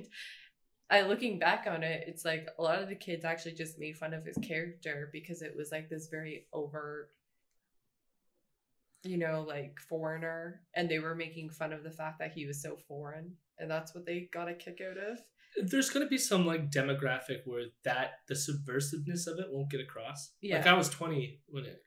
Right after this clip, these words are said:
Speaker 1: Yeah,
Speaker 2: came
Speaker 1: which
Speaker 2: out.
Speaker 1: makes more sense to why, like, again, I was, like, twelve. So,
Speaker 2: Right.
Speaker 1: but in that sense
Speaker 2: And when you watch Cohen now, like, his, what is This Is America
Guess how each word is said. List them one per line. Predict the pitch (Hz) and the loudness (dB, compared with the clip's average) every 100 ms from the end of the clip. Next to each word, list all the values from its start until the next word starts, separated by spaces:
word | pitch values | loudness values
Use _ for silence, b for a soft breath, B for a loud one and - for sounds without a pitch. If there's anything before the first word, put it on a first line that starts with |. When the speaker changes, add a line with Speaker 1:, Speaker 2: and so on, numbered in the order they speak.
| _ _ | _ _
Speaker 1:
Yeah, | 202 151 | 2 2
Speaker 2:
came | 156 | 2
Speaker 1:
which | 156 | 0
Speaker 2:
out. | |
Speaker 1:
makes | 175 170 175 | 0 -2 -4
more | 160 | -8
sense | 160 160 - - | -6 -8 -8 -10
to | - | -8
why, | 156 147 156 | -6 -4 0
like, | 156 156 - 170 | -2 -2 -8 -4
again, | 165 143 | -2 -2
I | 147 | -4
was, | 147 | -8
like, | 147 | -10
twelve. | - 156 139 123 - B B B | -4 -4 -2 -6 -10 B B B
So, | 269 233 | 8 10
Speaker 2:
Right. | |
Speaker 1:
but | 247 208 | 10 8
in | 233 240 | 8 6
that | 220 - | 4 4
sense | 220 190 | 6 10
Speaker 2:
And | 202 | 10
when | 247 | 10
you | 220 | 8
watch | 220 - | 6 4
Cohen | - 202 151 | 8 10 10
now, | 175 147 | 6 6
like, | - - | 4 2
his, | 139 - | 2 4
what | 160 | 4
is | 147 - | 4 4
This | 143 147 | 2 4
Is | 143 | 4
America | 139 135 143 143 131 127 | 4 4 2 2 2 0